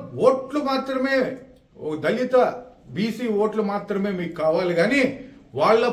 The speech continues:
పైన దాడులు జరిగితే ఎటువంటి స్పందన అనేది ఈ రెండు పార్టీలకు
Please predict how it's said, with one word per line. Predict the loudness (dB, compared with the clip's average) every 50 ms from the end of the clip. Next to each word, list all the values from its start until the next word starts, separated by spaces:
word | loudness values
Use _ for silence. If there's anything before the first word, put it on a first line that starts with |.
| 2
పైన | 2 4 4 4 2 2 0 0
దాడులు | 2 2 2 2 2 2 0 0
జరిగితే | 0 0 2 2 4 4 4 4 2
ఎటువంటి | -2 -4 -6 -6 -2 0 2 2 2 2 0 -4 -6
స్పందన | -10 -12 -4 -2 -2 0 2 2 4 4 4 2 2
అనేది | 0 0 0 2 2 2 2 0 -2 -6 -10 -18 -12 -4 0
ఈ | 0 2 2 2
రెండు | 2 2 2 2 4 4
పార్టీలకు | 2 2 2 2 2 2 2 2 2 0